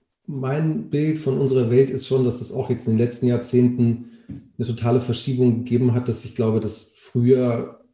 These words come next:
Regierungen und Staaten mehr Macht hatten als Organisationen. Und ich glaube, wir leben jetzt in einer Zeit, wo Organisationen viel mehr Macht haben als Regierungen und Staaten. Das sieht man auch wieder daran, wenn man sich anguckt, wie viel Vermögen der deutsche Staat besitzt, so in, in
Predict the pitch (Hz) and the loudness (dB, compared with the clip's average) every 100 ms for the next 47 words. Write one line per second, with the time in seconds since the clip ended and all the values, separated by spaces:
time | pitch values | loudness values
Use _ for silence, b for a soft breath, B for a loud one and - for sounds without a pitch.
0 | _ _ _ - 113 107 123 135 135 131 | _ _ _ -6 -4 0 2 4 6 4
1 | 120 - 110 113 117 117 - 120 113 - | 0 -4 -4 -4 -2 -2 -2 -6 -6 -4
2 | 117 113 117 127 127 - - 131 139 123 | 0 2 2 0 0 -2 -6 -4 -2 -2
3 | 117 - 117 113 110 104 - 113 135 135 | -4 -2 -2 0 0 -4 -2 -2 0 0
4 | 101 - 107 104 110 107 113 101 113 110 | -2 -2 -2 0 -2 0 0 0 2 2
5 | 107 110 - 110 101 107 104 107 107 107 | 0 -2 -2 -4 -2 -4 -4 -2 0 0
6 | 104 104 117 113 110 117 110 107 110 - | -2 -4 -2 0 0 2 2 2 -2 -4
7 | 110 104 104 104 101 110 120 123 107 101 | -6 -2 -2 -2 -6 -2 -2 -2 -4 -6
8 | - 113 127 131 b b b b b b | -6 -8 -6 -8 b b b b b b
9 | _ - 107 120 113 113 113 120 107 104 | _ -8 -4 0 0 0 2 0 0 -2
10 | 110 107 110 110 - 120 123 117 - - | -2 0 0 -2 -4 -4 -2 -2 -6 -16
11 | b b b b _ - 120 117 110 127 | b b b b _ -16 -8 -6 0 2
12 | 117 120 113 113 131 127 113 113 - - | 2 2 2 4 2 2 2 0 -2 -8
13 | - 113 - 117 - 104 117 - 107 110 | -2 -2 0 -6 -4 -6 -4 -4 -4 -4
14 | - - 107 104 101 104 95 - - - | -6 -2 -2 -2 -4 -6 -8 -8 -8 -10
15 | - | -14